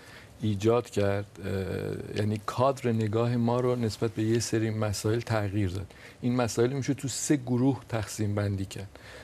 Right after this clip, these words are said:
در درجهٔ اول، تغییر نگاه ما به بیمارهای روانی، در درجهٔ دوم، اه، تغییر نگاه به دستاورد، یک سری دستاوردهای فرهنگی و اجتماعی، مثل م-،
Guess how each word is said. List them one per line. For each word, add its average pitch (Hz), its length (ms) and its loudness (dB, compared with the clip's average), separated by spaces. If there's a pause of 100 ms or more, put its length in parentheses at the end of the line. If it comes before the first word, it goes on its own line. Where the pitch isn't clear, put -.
(120)
در 123 180 4
درجهٔ 131 400 2
اول، 123 480 2
تغییر 120 440 0
نگاه 120 480 2
ما 117 320 2 (160)
به 107 160 0
بیمارهای 107 640 0
روانی، 101 680 2 (720)
در 120 140 4
درجهٔ 113 560 2
دوم، 110 720 0
اه، 104 500 -4
تغییر 107 400 0
نگاه 117 640 0 (160)
به 113 120 2
دستاورد، 104 840 0
یک 117 120 0
سری 117 200 0
دستاوردهای 113 1160 0 (360)
فرهنگی 104 680 0
و 107 80 0
اجتماعی، 101 720 0
مثل 110 340 -4
م-، 110 200 -2